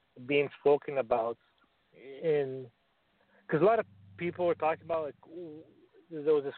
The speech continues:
forty or fifty pound, uh, difference between the, the,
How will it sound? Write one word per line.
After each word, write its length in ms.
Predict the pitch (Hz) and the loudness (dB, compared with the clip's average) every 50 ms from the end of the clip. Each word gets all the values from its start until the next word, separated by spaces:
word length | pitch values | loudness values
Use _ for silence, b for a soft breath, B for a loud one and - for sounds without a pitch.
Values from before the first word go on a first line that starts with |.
| - | -2
forty 360 | - 151 160 170 165 170 170 | 2 2 4 4 2 0 -2
or 100 | 165 147 - - | -2 -2 -2 -2
fifty 300 | - 151 151 - - 151 | 0 -2 -2 0 -4 -10
pound, 600 | 139 - - 135 135 135 135 135 131 135 131 123 | -10 -2 0 2 2 4 2 0 -2 -8 -4 -2
uh, 140 | 127 127 123 117 | 0 0 0 0
difference 400 | 113 123 127 - - 135 117 - | -2 -4 -4 -2 -4 -6 -6 -6
between 560 | - - - - 127 123 127 123 117 120 131 131 123 | -10 -12 -8 -8 -6 -6 -6 -6 -8 -10 -14 -6 -4
the, 120 | 123 117 - _ - | -4 -4 -4 _ 4
the, 400 | 120 117 117 110 107 110 110 | 6 6 6 6 6 4 2